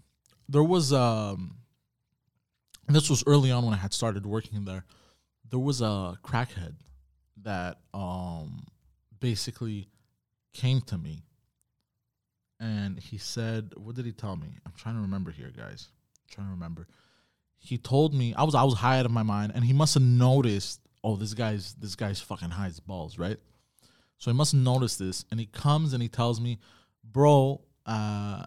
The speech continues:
and he knew the owner's names and everything, and he goes, "Bro, so-and-so told me to bring a delivery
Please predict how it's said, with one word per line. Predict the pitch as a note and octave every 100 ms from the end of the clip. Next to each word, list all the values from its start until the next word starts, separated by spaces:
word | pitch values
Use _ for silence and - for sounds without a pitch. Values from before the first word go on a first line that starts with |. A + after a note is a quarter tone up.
| -
and | C3
he | A#2 D3
knew | E3+
the | C3+ B2+
owner's | C3+ B2+
names | B2+ B2+ A2+
and |
everything, | A#2+ B2 B2+ B2 A#2+
and | A#2
he |
goes, | A2+ B2
"Bro, | A2 C3 C3+ C3+
so-and-so | - C#3+ D3+ C3 - B2+
told | - C3 C3
me | A#2+ A#2
to | -
bring | A2 A#2+
a | A#2+
delivery | A2+ A#2 B2 G#2+ A2 G#2+ G#2